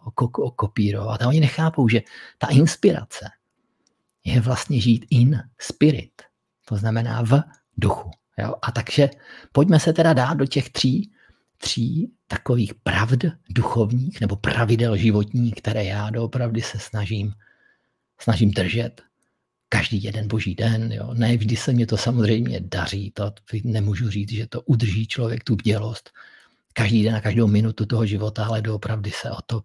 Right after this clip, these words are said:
teda snažím. Sic mi síly stačí. Oni jsou ty moudra, jsou tři. A dvě z těch mouder pochází z Bible a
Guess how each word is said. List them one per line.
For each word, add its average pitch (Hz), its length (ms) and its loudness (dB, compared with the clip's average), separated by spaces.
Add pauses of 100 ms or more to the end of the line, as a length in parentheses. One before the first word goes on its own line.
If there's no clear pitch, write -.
teda 104 340 -8
snažím. 104 760 -4 (380)
Sic - 380 2
mi - 160 -12
síly 107 500 -6 (100)
stačí. - 500 -14 (800)
Oni 147 200 6
jsou - 220 2
ty 131 420 2
moudra, 120 400 4
jsou 85 260 -10
tři. 120 320 -4 (1300)
A 117 140 -2
dvě 110 260 2
z - 100 -4
těch 147 140 6
mouder 117 440 4
pochází 101 640 -4
z 78 60 -12
Bible 120 380 -2 (1000)
a 110 760 -4